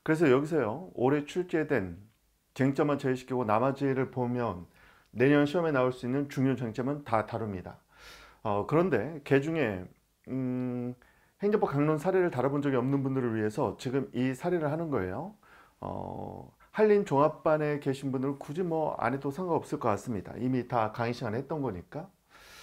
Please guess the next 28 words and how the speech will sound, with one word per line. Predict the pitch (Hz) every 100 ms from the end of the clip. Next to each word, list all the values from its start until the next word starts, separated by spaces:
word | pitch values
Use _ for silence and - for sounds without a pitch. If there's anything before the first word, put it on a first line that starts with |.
| - - _ -
자, | 104 98 147 214 170 - _ _ _ _ _ _ _ _ _ _ _ - - _
한번 | - 165 135
보겠습니다. | 131 127 123 107 90 90 - - -
행정법 | 160 175 180 147 -
사례, | - 151 135 110 170 170 _ _ -
종합 | 127 143
사례입니다. | 143 135 113 92 87 95 - - _ - - - - _
지금 | - 147 175 175 175 - _
자료를 | - 127 165 160
다운받으면 | 175 175 165 143 147 110 117
이 | 143
자료 | 139 131 143
가지고, | 127 120 151 92 95 _ -
어, | 123 131
암기하시는 | 123 131 147 147 147 139
것도 | 135
괜찮아요. | 113 107 139 117 104 165 - -
시험에 | - 220 214 208
나올 | 165 151
수 | 156
있는 | 156 151
쟁점은 | 139 131 151 196 214 - -
이천십구 | 180 165 156 - 175
년 | 156
그 | 139
쟁점 | 127 131 127 143 139
강의로 | 139 117 123 156
대신합니다. | - 117 120 107 92 87